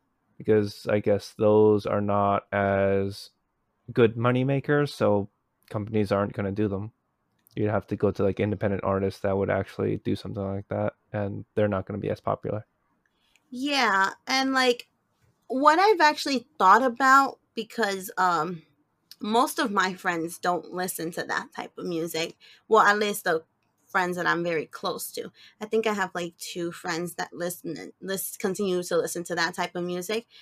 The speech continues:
Speaker 2: and they like it. I'm not gonna judge them, but in general, and, and it's not to throw shade to anybody who enjoys this music, but to me, in my own opinion, I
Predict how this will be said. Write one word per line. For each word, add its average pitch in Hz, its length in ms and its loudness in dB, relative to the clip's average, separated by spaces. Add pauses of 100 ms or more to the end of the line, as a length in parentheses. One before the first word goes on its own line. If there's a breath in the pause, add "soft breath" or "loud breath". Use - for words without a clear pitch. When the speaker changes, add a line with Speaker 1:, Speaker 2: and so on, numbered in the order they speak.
(140 soft breath)
Speaker 2:
and 381 140 0
they 370 120 4
like 294 220 4
it. 302 160 0
I'm 277 120 4
not 349 180 4
gonna 233 160 4
judge 196 320 0
them, 254 320 4 (480)
but 294 340 10 (460)
in 285 260 8
general, 226 580 4
and, 202 300 -4
and 196 180 -2
it's 196 200 0
not 220 220 4
to 220 100 0
throw 196 320 2
shade 196 360 0
to - 220 -6
anybody 190 540 4
who 180 160 -2
enjoys 165 380 -2
this 175 140 -10
music, 190 280 -6
but 196 160 -6 (140)
to 214 160 0
me, 226 300 2
in 214 140 2
my 185 200 2
own 196 180 2
opinion, 180 560 0 (100)
I 190 520 8